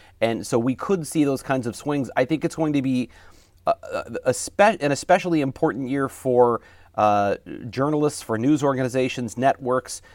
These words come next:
not to be, uh, quick on the trigger to try and cull races, um, because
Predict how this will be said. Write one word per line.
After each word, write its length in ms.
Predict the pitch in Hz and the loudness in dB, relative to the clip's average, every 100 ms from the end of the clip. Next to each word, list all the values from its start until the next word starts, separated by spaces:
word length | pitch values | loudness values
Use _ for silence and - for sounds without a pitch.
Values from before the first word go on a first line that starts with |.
| - _ | -20 _
not 500 | 101 110 135 147 - | -8 -2 0 0 -2
to 180 | - 143 | -2 -2
be, 560 | 123 127 123 123 120 - _ | 0 0 0 0 -4 -6 _
uh, 380 | 113 113 110 104 - | 4 6 6 2 -2
quick 280 | - 156 - | -2 -2 0
on 140 | 123 | -2
the 80 | 110 | -2
trigger 420 | - 139 113 113 | -2 -2 0 -2
to 160 | - 98 | -4 -12
try 280 | - 117 | 2 4
and 160 | 113 101 | 4 -2
cull 340 | - 143 147 | 2 2 4
races, 640 | 127 127 139 - 101 98 - - - - _ | 0 0 -2 -4 -6 -6 -10 -16 -20 -20 _
um, 460 | 107 107 101 101 - - | 4 4 2 -2 -8 -10
because 480 | 117 123 135 117 101 | -6 -2 2 0 -2